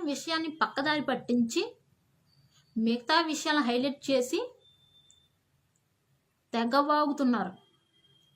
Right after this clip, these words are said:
ఏంటి తంతే పక్క దేశంలో పడతారా? మేము తంతే ఎక్కడ పడతావో తెలుసా గుడివాడ కొడాలి నాని, మేము తంతే పావురాలు గుట్టలో పడతావు నువ్వు. అక్కడ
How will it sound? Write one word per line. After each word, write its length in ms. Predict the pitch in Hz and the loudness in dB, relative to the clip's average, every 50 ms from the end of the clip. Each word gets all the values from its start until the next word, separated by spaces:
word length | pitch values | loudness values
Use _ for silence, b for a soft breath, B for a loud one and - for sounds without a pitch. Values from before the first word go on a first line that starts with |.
| _ _ _ _ _ - | _ _ _ _ _ -2
ఏంటి 420 | 233 233 226 233 302 349 453 494 - - _ 262 | 0 0 2 2 0 -2 -6 -6 -8 -10 _ -6
తంతే 300 | 254 247 262 381 381 - | -4 -4 -4 -4 -2 0
పక్క 160 | 262 - - 294 | 0 0 -2 -4
దేశంలో 380 | 320 349 294 - 262 254 233 | -4 -4 -4 -2 -2 0 0
పడతారా? 580 | 220 214 196 190 196 196 196 196 190 190 196 190 - - _ - | 0 0 -2 -2 -2 -2 -2 -2 -4 -4 -6 -8 -10 -10 _ 0
మేము 200 | 240 277 302 285 | 2 4 4 2
తంతే 340 | 285 285 269 262 262 262 349 | 2 0 0 0 0 -2 -2
ఎక్కడ 380 | 330 294 262 262 - 285 277 294 | -2 -2 -2 -2 -4 -4 -4 -2
పడతావో 360 | 294 302 269 277 285 285 285 | 0 -2 0 0 0 0 0
తెలుసా 440 | - 269 269 262 - - 277 269 - - _ _ - 240 | 2 0 -2 -2 -2 -2 -2 -4 -4 -8 _ _ -2 0
గుడివాడ 560 | 226 226 240 233 262 262 247 277 277 269 269 | 2 2 4 2 2 2 2 4 4 4 2
కొడాలి 560 | 262 - - - 240 247 247 262 269 269 277 269 | 0 -2 -2 0 2 4 4 4 4 2 2 2
నాని, 340 | 277 269 269 277 302 381 427 466 - _ B B B B B B B B B B B B _ _ _ - | 2 2 0 0 0 -2 -6 -12 -18 _ B B B B B B B B B B B B _ _ _ -6
మేము 160 | 262 269 277 247 | -2 0 0 -2
తంతే 800 | - - 254 262 262 254 254 - - 302 294 311 330 339 339 330 | -2 -2 -2 0 0 0 -2 -2 -2 -2 0 0 0 0 0 2
పావురాలు 360 | 277 277 277 277 285 285 285 | 4 6 6 6 4 2 2
గుట్టలో 380 | 240 226 262 247 - - 302 294 | 2 2 2 2 2 2 2 4
పడతావు 340 | 277 240 226 - 262 269 254 | 4 4 4 4 4 4 4
నువ్వు. 420 | 226 214 202 180 180 151 - - - - _ - _ _ _ _ _ _ _ _ _ _ _ _ _ _ _ _ _ - - - - _ _ _ _ - _ _ _ _ - - _ _ _ B B B B B B - | 4 2 0 -2 -4 -8 -10 -12 -18 -20 _ -20 _ _ _ _ _ _ _ _ _ _ _ _ _ _ _ _ _ -20 -20 -20 -20 _ _ _ _ -20 _ _ _ _ -20 -20 _ _ _ B B B B B B -2
అక్కడ 180 | 247 - 269 | -2 -2 -2